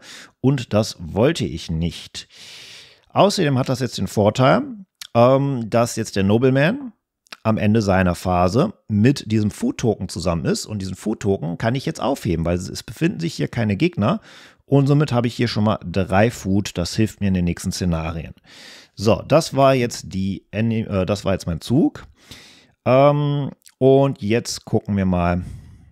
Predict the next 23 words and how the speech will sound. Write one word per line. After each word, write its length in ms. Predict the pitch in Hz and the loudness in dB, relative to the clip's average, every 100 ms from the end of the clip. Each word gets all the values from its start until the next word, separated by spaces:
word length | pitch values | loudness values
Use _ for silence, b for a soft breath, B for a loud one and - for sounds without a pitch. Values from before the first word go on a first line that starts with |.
| B B _ _ _ _ - - | B B _ _ _ _ -20 -8
was 400 | 87 98 - - | 0 2 0 -12
für 280 | - 104 101 | -4 0 0
Reactions 600 | 101 95 113 - 98 87 | 2 2 2 -2 -4 -4
kommen. 380 | - 92 151 - | 0 2 0 -6
Show 260 | - 110 98 | -6 -2 0
Enemy 320 | 92 87 85 | 0 -2 -2
Reactions. 600 | 80 87 - 180 85 - - | 0 -2 -2 -4 -4 -12 -4
Und 200 | 110 110 | 0 0
wir 120 | 101 | 2
haben 200 | 101 104 | 2 0
einmal 460 | - 95 98 90 82 B B B B - | -2 -2 0 0 -4 B B B B -2
den, 320 | 98 95 87 - | 0 2 0 -2
äh, 40 | |
Hund, 600 | 90 82 110 143 190 - 147 | -4 2 6 6 4 0 0
der 120 | 151 | 2
was 160 | 156 | 2
machen 300 | 180 165 185 | 0 0 0
würde. 400 | 175 170 170 190 | 2 2 4 2
Und 400 | - - 151 165 | 2 2 2 4
wir 140 | 131 110 | 2 4
haben 340 | 113 117 113 | 4 4 0
den 240 | 101 107 - | 0 0 0
lila, 520 | 95 98 131 110 | -2 0 2 2